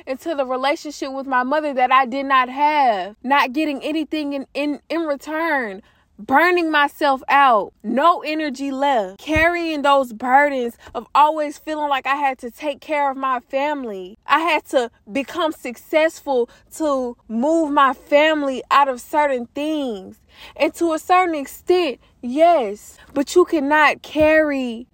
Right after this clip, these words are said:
your mother's trauma and your father's trauma and your sister's trauma and your brother's trauma.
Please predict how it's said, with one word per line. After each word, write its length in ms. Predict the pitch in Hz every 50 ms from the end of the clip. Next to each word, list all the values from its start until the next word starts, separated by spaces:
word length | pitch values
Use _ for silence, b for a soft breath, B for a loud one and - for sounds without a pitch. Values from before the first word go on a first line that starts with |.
| _
your 260 | 226 208 254 311 294
mother's 580 | 269 254 247 269 302 302 285 285 277 262 240 -
trauma 760 | - - 277 262 254 240 233 226 214 202 190 180 - - - _ b b b b b b
and 160 | 269 277 269
your 140 | 285 262 262
father's 640 | - _ 320 302 302 302 302 277 285 262 254 - -
trauma 720 | - 269 269 247 233 226 220 214 196 175 170 - - - - B B B B B B
and 200 | - 269 269 269
your 100 | 262 262
sister's 760 | - - - - 339 330 294 - - - 285 254 247 -
trauma 640 | - - - 269 247 226 220 208 196 175 - - - - B B 339 B
and 160 | 269 277 269
your 140 | 285 277 247
brother's 600 | 214 254 285 302 320 311 302 302 285 277 - -
trauma. 600 | - - 320 320 320 320 302 269 233 208 196 220